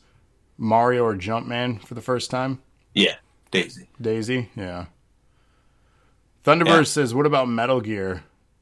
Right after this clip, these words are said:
Speaker 1: So, uh, Snake and Meryl, that's a fun little story arc.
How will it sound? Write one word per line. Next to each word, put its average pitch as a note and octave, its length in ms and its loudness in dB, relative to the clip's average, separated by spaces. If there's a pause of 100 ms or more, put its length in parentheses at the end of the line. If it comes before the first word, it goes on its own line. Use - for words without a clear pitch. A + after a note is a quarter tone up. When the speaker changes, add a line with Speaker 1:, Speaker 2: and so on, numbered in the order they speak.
Speaker 1:
So, A2 400 -2
uh, G2 460 -2 (680)
Snake D3 600 0
and A2+ 160 -4
Meryl, A2 540 0 (960)
that's - 240 -12
a G2 80 -10
fun G2 260 -8
little F#2 180 -10
story F#2 380 -8
arc. G2 280 -10